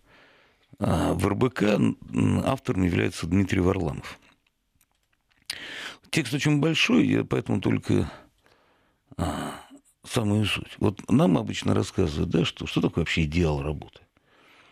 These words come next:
Четырёхдневная рабочая неделя, дружественное пространство, да? Во сколько хочешь пришёл, во столько хочешь ушёл.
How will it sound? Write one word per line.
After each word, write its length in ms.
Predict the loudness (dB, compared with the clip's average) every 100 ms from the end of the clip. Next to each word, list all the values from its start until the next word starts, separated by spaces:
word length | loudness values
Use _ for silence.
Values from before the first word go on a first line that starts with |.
| _ -4
Четырёхдневная 640 | 0 0 2 4 4 2
рабочая 420 | 2 2 0 2
неделя, 600 | 2 4 4 4 0 -4 -10 _ _ _ _ _
дружественное 500 | -2 -2 -2 -2 -2
пространство, 920 | 0 -4 -2 0 2 0 -2 -6 -6 0
да? 240 | 0 0 -4 _ _ -20 -20 -20 _
Во 120 | -4
сколько 340 | -2 -4 -4 -2
хочешь 380 | -2 0 -2
пришёл, 400 | -2 -2 2 4
во 140 | 4 2
столько 340 | -2 -4 -4
хочешь 380 | -2 -2 -2 -6
ушёл. 580 | -4 0 2 4 2